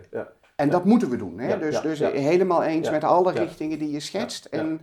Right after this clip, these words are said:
Speaker 2: eh, ik zie daar ook dingen gebeuren.
Speaker 1: Ja.
Speaker 2: Altijd trager dan dat me lief is.
Speaker 1: Ja.
Speaker 2: Maar ik zie die beweging
Speaker 1: Ja,
Speaker 2: wel degelijk.
Speaker 1: ja, ja,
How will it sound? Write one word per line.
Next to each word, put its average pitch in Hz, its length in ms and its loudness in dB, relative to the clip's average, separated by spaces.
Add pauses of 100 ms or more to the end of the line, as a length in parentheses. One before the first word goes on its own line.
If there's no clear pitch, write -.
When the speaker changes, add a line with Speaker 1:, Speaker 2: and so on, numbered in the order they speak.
(320)
Speaker 2:
eh, 147 320 -4
ik - 120 -6
zie 214 160 -4
daar 185 200 -2
ook 151 140 -4
dingen 151 240 -4
gebeuren. 196 540 -4
Speaker 1:
Ja. 110 240 -8
Speaker 2:
Altijd 165 400 4
trager 160 400 -4
dan 156 160 -6
dat 151 160 -6
me 160 80 -8
lief 214 180 -10
is. 240 320 -12
Speaker 1:
Ja. 110 180 -8 (360)
Speaker 2:
Maar 151 200 -4
ik - 80 -10
zie 185 140 -8
die 175 100 -10
beweging 160 440 -10
Speaker 1:
Ja, 131 80 -4
Speaker 2:
wel 151 80 -4
degelijk. 135 560 -10
Speaker 1:
ja, 123 80 -8
ja, 117 100 -10